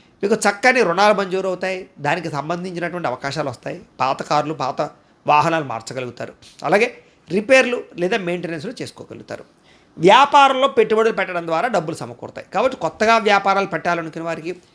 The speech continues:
వ్యాపారాలని కొంచెం ఇంకా ఒక స్థాయి పెంచాలనుకునే వారికి డబ్బులు సమకూరడమే కాదు,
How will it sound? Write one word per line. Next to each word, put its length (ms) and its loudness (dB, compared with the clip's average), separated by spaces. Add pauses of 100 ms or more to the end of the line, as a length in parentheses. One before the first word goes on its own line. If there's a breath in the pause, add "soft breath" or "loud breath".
(300 soft breath)
వ్యాపారాలని 760 6
కొంచెం 280 -4
ఇంకా 360 0
ఒక 140 -8
స్థాయి 300 -2
పెంచాలనుకునే 680 -4
వారికి 340 -2 (180)
డబ్బులు 260 2
సమకూరడమే 560 -4
కాదు, 260 -4